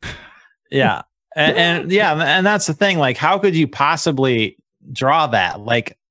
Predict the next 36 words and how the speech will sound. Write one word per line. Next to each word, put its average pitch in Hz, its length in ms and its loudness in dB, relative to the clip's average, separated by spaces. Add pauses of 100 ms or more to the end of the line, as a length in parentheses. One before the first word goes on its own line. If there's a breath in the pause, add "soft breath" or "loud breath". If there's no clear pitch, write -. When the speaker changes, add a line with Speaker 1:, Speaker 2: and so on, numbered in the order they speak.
(680)
Speaker 2:
there's 139 300 -2
no 156 560 0
fucking 147 480 -4
possible 143 520 0
way 147 220 2
for 123 160 -8
you 131 200 -6
to 117 60 -4
draw 110 420 -2
it. 90 100 -8 (1500)
Unless 143 380 -2
maybe 170 400 0
if 170 100 -2
he 147 80 -4
grabs 135 460 -2
it 131 100 -4
and 113 180 -10
moves 139 300 -4
it 156 80 -2
around, 117 680 -4 (400)
slides 143 420 -2
it 135 80 -2
around 127 360 -2
his 147 140 -2
biceps 139 540 -2
and 127 100 -12
then, 127 420 -10
then 139 200 -8
opens 156 440 -6
it - 120 -12
and 131 160 -8
then 143 140 -4
pulls 165 260 -2
it 156 80 0
out. 170 220 0
But, 139 240 0